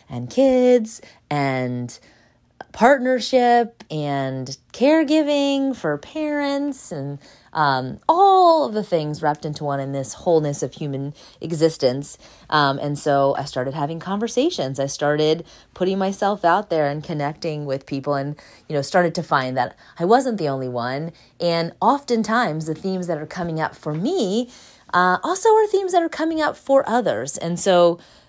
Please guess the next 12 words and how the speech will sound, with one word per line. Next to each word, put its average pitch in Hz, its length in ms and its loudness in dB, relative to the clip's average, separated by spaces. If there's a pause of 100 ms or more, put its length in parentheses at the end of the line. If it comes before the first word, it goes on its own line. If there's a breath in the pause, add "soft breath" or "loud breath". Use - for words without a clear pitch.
(580 soft breath)
that 139 160 0
is 156 120 -2
what 190 120 2
I 226 60 4
share 285 340 2
here. 220 600 2 (140)
<laughs> 320 120 -6
I 220 160 4
share 190 440 4
the 185 120 -2
stories 175 760 0 (280 loud breath)
and 151 540 -2